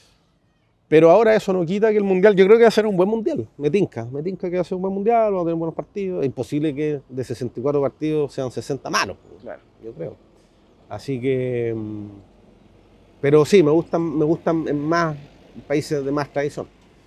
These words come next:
Speaker 2: ¿Tú crees que va a ser algo disminuido la competitividad de este mundial debido a que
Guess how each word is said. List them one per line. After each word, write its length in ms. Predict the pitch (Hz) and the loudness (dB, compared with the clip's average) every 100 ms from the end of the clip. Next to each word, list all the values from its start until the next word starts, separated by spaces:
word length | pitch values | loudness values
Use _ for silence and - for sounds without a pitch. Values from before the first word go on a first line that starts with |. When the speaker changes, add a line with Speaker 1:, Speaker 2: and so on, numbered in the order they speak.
| _ _ _ - | _ _ _ -14
Speaker 2:
¿Tú 80 | 139 | -8
crees 160 | 165 | -6
que 100 | - | -4
va 60 | 170 | -6
a 40 | |
ser 220 | 170 180 165 | -4 -8 -6
algo 220 | 170 170 | -6 -4
disminuido 600 | 170 170 170 165 180 175 | -6 -6 -8 -8 -8 -6
la 120 | 160 | -8
competitividad 840 | 135 135 143 120 120 127 123 127 147 | -8 -14 -16 -18 -18 -14 -12 -10 -12
de 420 | 143 147 143 143 | -14 -16 -16 -16
este 200 | 147 147 | -16 -16
mundial 440 | 147 147 151 156 | -16 -14 -16 -16
debido 300 | 139 123 131 | -16 -16 -12
a 60 | 120 | -14
que 320 | 113 113 104 | -12 -14 -14